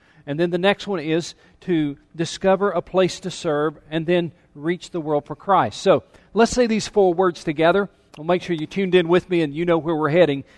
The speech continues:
and what we're trying to accomplish in each of our lives. Let's say these words together.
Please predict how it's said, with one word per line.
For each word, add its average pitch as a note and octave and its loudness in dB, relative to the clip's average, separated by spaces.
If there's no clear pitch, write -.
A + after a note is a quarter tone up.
and C#3+ -4
what E3 0
we're D#3 -4
trying E3 -4
to C#3+ -6
accomplish D#3 -2
in C3+ -8
each D3+ -12
of C#3 -6
our C3+ 2
lives. C3 -2
Let's F#3 2
say G#3 4
these F#3 -2
words F3 -2
together. C#3+ 0